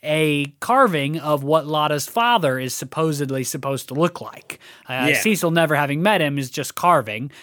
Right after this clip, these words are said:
Speaker 1: but Lotta says, "Oh, carve me my dad so I can have him with me," and he, and he agrees to do that and does that.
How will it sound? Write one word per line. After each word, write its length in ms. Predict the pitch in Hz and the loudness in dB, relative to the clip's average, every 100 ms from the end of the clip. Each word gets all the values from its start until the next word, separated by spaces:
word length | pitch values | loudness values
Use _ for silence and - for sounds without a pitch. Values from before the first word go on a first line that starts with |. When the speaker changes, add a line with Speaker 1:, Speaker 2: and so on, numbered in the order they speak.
| - | -12
Speaker 1:
but 120 | 143 | -2
Lotta 280 | 151 175 160 | 2 2 2
says, 200 | 147 147 | -2 0
"Oh, 100 | 233 | 0
carve 300 | - 220 226 | 2 2 2
me 180 | 208 214 | 2 0
my 180 | 202 190 | 0 0
dad 320 | 190 226 180 | 0 0 -2
so 80 | 160 | -2
I 60 | 160 | -4
can 100 | 156 | -4
have 200 | 170 170 | -4 -4
him 80 | |
with 200 | 170 180 | -6 -6
me," 100 | 135 127 | -6 -6
and 80 | |
he, 80 | 123 | -6
and 120 | 135 | -8
he 140 | 123 143 127 | -6 -6 -6
agrees 240 | 139 139 127 | -8 -6 -6
to 60 | |
do 140 | 123 127 | -4 -4
that 140 | 123 | -2
and 140 | 120 117 | -4 -4
does 260 | 131 120 | -6 -4
that. 400 | 123 139 - - | -4 -6 -8 -18